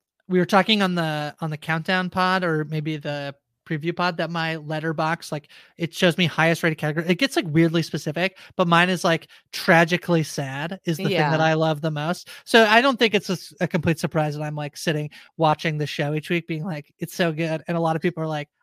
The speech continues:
Speaker 1: "I, I don't like it." <laughs> I don't wanna, I don't, why, why would I sit in this for an hour? But I,
Speaker 2: Yeah.
Speaker 1: I've quite enjoyed it. So,
Speaker 2: Yeah.
Speaker 1: um, yeah. Um, all right. Well, we'll be back next week with the finale. Until then, Doctor Amanda, what else you got going on?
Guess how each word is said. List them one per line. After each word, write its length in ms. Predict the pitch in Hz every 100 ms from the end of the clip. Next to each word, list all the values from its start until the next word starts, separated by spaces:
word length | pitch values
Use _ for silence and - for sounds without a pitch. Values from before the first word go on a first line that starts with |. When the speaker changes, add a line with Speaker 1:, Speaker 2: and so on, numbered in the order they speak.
| -
Speaker 1:
"I, 100 | 175 - -
I 140 | 165
don't 160 | 285 175
like 240 | 143 160
it." 140 | 143 -
<laughs> 640 | - 906 988 571 - 381 240
I 100 | 247
don't 160 | 262
wanna, 200 | 240 226 220 359 311
I 100 | 208
don't, 120 | 202
why, 180 | 190 214
why 200 | 208 196
would 100 | 233
I 60 | 226
sit 240 | - 214 190
in 60 |
this 180 | 170 143
for 140 | -
an 80 | 156
hour? 260 | 143 143 135
But 120 | 139
I, 40 | 185
Speaker 2:
Yeah. 340 | 175 139 123 156
Speaker 1:
I've 200 | 196 -
quite 180 | 208
enjoyed 360 | 170 151 135 127
it. 180 | 135 -
So, 260 | - 139 156
Speaker 2:
Yeah. 260 | 147 107 220
Speaker 1:
um, 400 | 160 143 139 143 -
yeah. 220 | 160 135 - - - _ -
Um, 400 | 180 175 180 180 -
all 80 | 214
right. 120 | 175
Well, 100 | 165
we'll 100 | 180
be 120 | 190
back 360 | 214 185 185 190
next 280 | 180 175 -
week 120 | 175
with 120 | 170
the 80 | -
finale. 720 | - 165 156 170 160 127 170 180
Until 320 | 165 190 185
then, 440 | 170 175 156 151 175
Doctor 180 | 156 151
Amanda, 160 | 147 151
what 100 | 156
else 140 | 151
you 80 | 160
got 120 | 156
going 160 | 156 156
on? 200 | 170